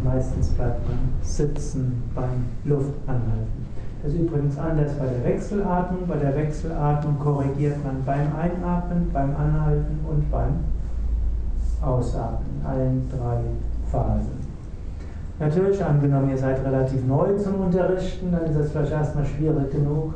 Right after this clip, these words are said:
richtig anzusagen, und es ist schwierig genug, gleichzeitig zu zählen,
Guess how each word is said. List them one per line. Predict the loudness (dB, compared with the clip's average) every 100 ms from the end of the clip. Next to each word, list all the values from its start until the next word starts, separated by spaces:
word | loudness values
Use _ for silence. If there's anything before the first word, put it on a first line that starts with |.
| -4
richtig | -2 -2 -4 -2
anzusagen, | -2 0 0 2 2 2 2 2 0 2
und | 0
es | 0 -2
ist | -4
schwierig | -2 0 0 0
genug, | 2 2 0
gleichzeitig | -2 -2 -2 0 0 2
zu | 0
zählen, | 0 2 2 2 2